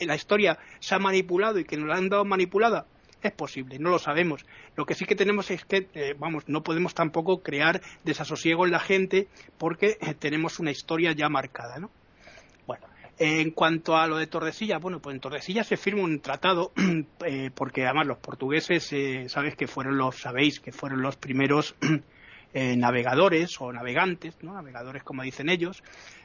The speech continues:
eh, eh, que fueron, eh, hacia las Indias y allí cos-, que de-, tomaron muchas tierras y demás, pero fueron ro-, eh, bordeando África. ¿Mm?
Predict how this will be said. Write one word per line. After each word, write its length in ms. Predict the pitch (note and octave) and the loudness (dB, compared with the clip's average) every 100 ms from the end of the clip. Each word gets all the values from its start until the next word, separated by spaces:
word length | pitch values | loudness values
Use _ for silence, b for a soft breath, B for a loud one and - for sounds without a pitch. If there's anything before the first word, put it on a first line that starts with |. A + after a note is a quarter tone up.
| - | 0
eh, 240 | F3 A#3 - | 2 2 0
eh, 460 | C#3+ C#3 C3+ C3+ | -4 -2 -2 -2
que 100 | - | -2
fueron, 480 | D3 F#3 F#3 A3 F#3+ | 0 2 4 4 4
eh, 240 | D#3+ C#3+ C#3+ | 2 2 2
hacia 800 | C#3 - C3 C3 - - F3+ G3+ - | 0 2 2 2 -2 0 4 2 0
las 340 | C3+ C3 - | -2 -2 2
Indias 420 | F#3+ D3+ B2 A#2 - | 2 2 -2 -10 -14
y 20 | |
allí 220 | A2 C#3 | -10 -10
cos-, 240 | - C#3 - | -8 -8 -8
que 160 | D3 | -10
de-, 180 | C3+ C3 | -8 -8
tomaron 460 | - A#2+ C3+ C#3+ C#3 | -8 -4 0 2 2
muchas 380 | C3 D3 C3 - | 0 0 -2 4
tierras 420 | F#3 A3 G3+ - | 4 4 0 -2
y 40 | |
demás, 300 | C3+ C3 A2 - | -4 -4 -8 -6
pero 160 | E3 | -8
fueron 320 | - F#3+ G3+ F#3 | 2 4 6 4
ro-, 160 | E3 D3+ | 2 0
eh, 140 | D3 | 0
bordeando 560 | C3+ C#3 C#3+ D3 D#3 D3 | 0 -2 2 2 4 4
África. 520 | C#3+ - B2 - - _ _ b b b | 4 -2 -10 -10 -10 _ _ b b b
¿Mm? 80 | F#3 | -4